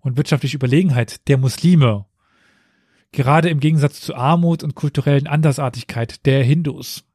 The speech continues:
Er hat dann auch die scharfen Unterschiede zwischen dem Islam und dem Hinduismus herausgestellt und seine Vorliebe dem Islam gegenüber auch nicht verborgen. Und er versucht sich auch meistens von den Hindus irgendwie abzukoppeln, aber einmal dann in,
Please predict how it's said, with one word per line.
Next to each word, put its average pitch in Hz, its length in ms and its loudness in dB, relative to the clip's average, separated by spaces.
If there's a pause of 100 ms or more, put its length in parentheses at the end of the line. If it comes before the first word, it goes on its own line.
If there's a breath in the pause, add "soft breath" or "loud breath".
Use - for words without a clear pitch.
(800)
Er 113 120 -8
hat 120 100 -6
dann 139 80 -8
auch 123 60 -8
die - 100 -12
scharfen 131 280 -2
Unterschiede 139 400 -2
zwischen 131 240 -8
dem 135 80 -8
Islam 143 480 2
und 135 80 -4
dem 131 80 -4
Hinduismus 135 600 -4
herausgestellt 135 1000 -4 (840 soft breath)
und 127 500 -2
seine 151 280 -2
Vorliebe 180 880 2
dem 156 280 -2
Islam 156 380 0
gegenüber 151 420 -2
auch 139 120 -6
nicht 151 180 -4
verborgen. 127 600 0 (180)
Und 143 180 -6
er 143 80 -4
versucht 156 320 -4
sich 151 140 -6
auch 131 80 -4
meistens 143 380 0
von 131 180 -2
den 127 160 -2
Hindus 143 500 -2
irgendwie 135 520 -4
abzukoppeln, 160 680 -6
aber 147 320 -2 (340 loud breath)
einmal 170 400 2
dann 151 300 0
in, 135 220 -6